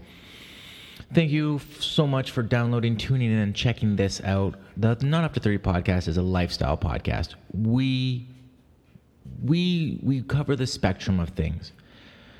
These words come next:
whether it be something like this, like the self-therapy podcast that I do, or I just sit down and we cut it and go from there.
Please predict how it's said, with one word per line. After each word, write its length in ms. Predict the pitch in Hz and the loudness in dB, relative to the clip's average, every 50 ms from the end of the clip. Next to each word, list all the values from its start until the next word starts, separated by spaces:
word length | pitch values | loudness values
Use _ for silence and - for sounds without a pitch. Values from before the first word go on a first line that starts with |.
| - - - - - - - - _ - | -20 -20 -20 -20 -20 -20 -20 -20 _ -2
whether 340 | - - 117 117 113 117 117 | 2 4 4 4 4 0 0
it 80 | 104 95 | 0 0
be 100 | 110 101 | -2 0
something 340 | - 120 113 104 113 110 | 0 0 0 2 2 2
like 220 | 107 101 95 - - | 2 2 0 0 0
this, 340 | 104 101 101 98 - - - - - - - - - - - | 0 0 0 0 -4 -6 -10 -12 -14 -14 -14 -14 -16 -6 -2
like 160 | - 98 98 | 0 0 2
the 80 | - 90 | 2 0
self-therapy 580 | - - 98 92 - - 98 98 98 - 107 | 0 2 0 0 2 0 0 0 0 0 -2
podcast 500 | 98 - 98 95 98 - - 95 92 - | 0 2 2 2 2 2 2 0 0 0
that 100 | - 90 | 0 0
I 80 | 90 87 | 0 0
do, 320 | 82 90 92 95 98 98 | 0 0 0 2 2 0
or 200 | 92 85 85 80 - - - - - - - - - - - - - - - | 0 0 -2 -2 -4 -8 -16 -20 -20 -20 -20 -20 -20 -20 -20 -16 -8 0 2
I 80 | - | 2
just 220 | - - 95 - - | 4 4 2 0 0
sit 160 | - 104 - | 0 0 2
down 360 | - 101 95 92 92 92 92 - | 2 0 2 2 0 0 -2 0
and 140 | - 92 92 | 0 2 2
we 100 | 92 90 | 2 0
cut 240 | - - 98 90 92 | 0 0 0 2 2
it 140 | 90 - - - - - - - - | 0 -2 -4 -10 -20 -20 -14 -4 0
and 120 | 95 98 | 0 2
go 120 | 92 95 90 | 2 2 0
from 200 | - - 90 87 | 0 0 0 2
there. 300 | 90 90 90 90 90 | 2 2 2 0 0